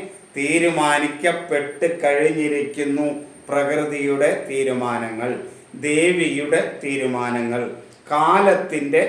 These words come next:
തീരുമാനങ്ങൾ. നമ്മൾ അതിനെ അങ്ങനെയാണ് മനസ്സിലാക്കേണ്ടത്. നമ്മളുടെ തീരുമാനങ്ങളെക്കാളൊക്കെ എത്രയോ മുമ്പേ തന്നെ കാലം അത് തീരുമാനിക്കപ്പെട്ടിരിക്കുന്നു. ഒരു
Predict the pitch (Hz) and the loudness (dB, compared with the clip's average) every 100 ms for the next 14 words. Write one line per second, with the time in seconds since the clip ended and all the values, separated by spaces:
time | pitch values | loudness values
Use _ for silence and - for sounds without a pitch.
0 | - 147 143 135 127 123 117 113 127 120 | -2 -6 -4 -2 -2 -2 -4 -4 -6 -8
1 | 113 - - - - - - 147 180 175 | -10 -18 -20 -20 -20 -20 -12 -6 0 2
2 | 196 190 208 196 170 147 147 165 143 135 | 2 2 2 2 2 0 -2 -2 -2 -2
3 | 120 110 101 - - - - - - 151 | -4 -6 -10 -12 -20 -20 -20 -20 -4 0
4 | 160 196 226 240 226 185 202 202 202 196 | 2 2 6 4 6 4 4 6 6 6
5 | 196 190 190 175 175 170 170 185 180 202 | 4 4 4 2 2 2 2 0 2 4
6 | 202 208 196 196 160 170 190 180 160 151 | 6 6 6 4 0 2 4 4 2 0
7 | 180 156 - - - - - 170 165 190 | 0 -2 -4 -10 -20 -20 -2 2 4 4
8 | 196 175 - - - - _ _ _ 160 | 2 -2 -6 -14 -20 -20 _ _ _ 0
9 | 170 185 165 - - 165 190 196 185 175 | 2 2 0 -2 -2 2 4 6 4 4
10 | 175 165 151 139 127 135 123 120 120 135 | 2 2 -2 -2 -4 -4 -2 -2 -2 -4
11 | - - - - - - - - - - | -8 -14 -20 -20 -20 -20 -20 -20 -20 -20
12 | - - - - - - - - - - | -20 -20 -20 -20 -20 -20 -20 -20 -20 -20
13 | - - 208 254 | -20 2 6 8